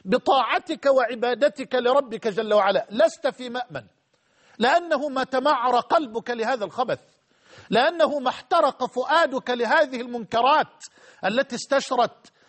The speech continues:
في الأرض كلها، مصداقاً لقول رب: "ظهر الفساد في البر والبحر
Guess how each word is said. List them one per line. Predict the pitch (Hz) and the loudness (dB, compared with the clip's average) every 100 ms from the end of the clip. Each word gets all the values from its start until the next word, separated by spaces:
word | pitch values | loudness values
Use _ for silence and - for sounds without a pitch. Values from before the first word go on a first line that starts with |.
| _ | _
في | - | -4
الأرض | 247 220 - 349 330 214 262 | -2 -2 2 2 2 -2 -10
كلها، | - 240 240 277 165 - _ _ _ | -10 -10 -6 -2 -4 -6 _ _ _
مصداقاً | 226 190 285 285 269 | -6 -2 2 0 -2
لقول | 240 220 277 269 233 | -6 -4 -2 0 0
رب: | 254 208 | 0 0
"ظهر | 220 262 226 226 | 0 2 2 0
الفساد | 185 208 190 277 220 | -2 -4 -2 -2 -2
في | 190 | -6
البر | 214 269 269 233 | -2 0 -2 -4
والبحر | 226 202 302 - | -6 -2 -2 -2